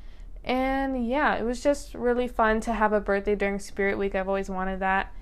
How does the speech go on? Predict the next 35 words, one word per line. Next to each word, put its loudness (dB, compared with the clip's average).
So 6
we're 10
gonna 4
celebrate 8
next 2
weekend. 2
And 0
what 0
else? -2
This 2
is 0
the 2
year 4
of 4
the 2
Mamma 2
Mia 0
song, -2
Dancing -4
Queen. -4
Um, -2
I 4
love 4
Mamma 0
Mia. 0
It's -6
one -6
of -4
my -2
favorite 2
movies. -2
If -2
you 0
guys 2
have 2